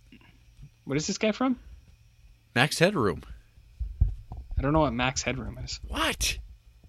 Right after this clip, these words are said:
Speaker 2: It's t-, it was a T V show.
Speaker 1: From when? Like, nineteen seventy-two?
Speaker 2: Nineteen eighty-five.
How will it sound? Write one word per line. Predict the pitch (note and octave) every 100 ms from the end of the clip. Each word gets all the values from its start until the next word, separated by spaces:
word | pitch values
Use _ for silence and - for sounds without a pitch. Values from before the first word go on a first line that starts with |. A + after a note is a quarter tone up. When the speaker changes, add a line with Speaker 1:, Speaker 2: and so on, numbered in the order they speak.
| - - _ _
Speaker 2:
It's | -
t-, | - F3+
it | D#3
was | D3
a |
T | C#3 E3
V | E3+
show. | - A2+ E2+ - _ _ _ _ _ _ _ _ _ _ _ -
Speaker 1:
From | - F3 G3
when? | G#3 D3+ A2
Like, | G#2+ -
nineteen | B2 B2+ C3+ C3+
seventy-two? | C3+ B2+ C3 B2+ - A#2+ G3+
Speaker 2:
Nineteen | D#3+ A3 G3 F#3 F3+
eighty-five. | D#3+ C#3 - G#2+ F2+ D#2+ D#2